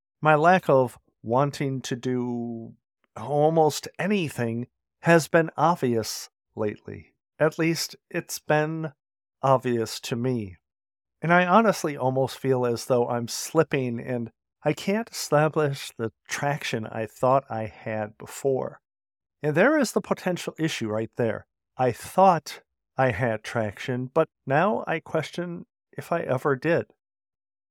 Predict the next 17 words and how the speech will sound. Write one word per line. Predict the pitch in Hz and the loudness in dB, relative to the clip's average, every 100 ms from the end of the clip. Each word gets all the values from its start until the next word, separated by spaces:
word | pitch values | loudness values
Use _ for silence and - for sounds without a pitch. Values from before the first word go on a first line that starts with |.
| _ - | _ -6
Now, | 147 | -4
this | 143 277 277 - | -2 -4 -6 -8
is | 196 175 160 | -2 -2 -2
a | 143 | -6
small | - - 135 135 | -6 -2 2 2
sampling | 143 - 127 120 123 120 117 120 _ _ _ _ _ - | 2 -2 -2 -2 -4 -4 -6 -10 _ _ _ _ _ -2
of | 123 107 | -2 0
the | 113 | -4
small | - 127 131 185 - | -2 2 4 4 2
and | 147 123 | -2 2
large | 131 135 135 - | 4 4 2 -6
things | - 123 117 - | -2 -2 -2 -6
associated | 135 - 135 123 135 131 131 131 - _ _ | -6 0 0 0 -2 0 2 0 -4 _ _
with | 135 135 | -2 0
my | 131 131 | 2 0
grief | - 123 120 - | 0 -2 -2 -4
journey | 131 120 107 101 | -2 -2 -4 -10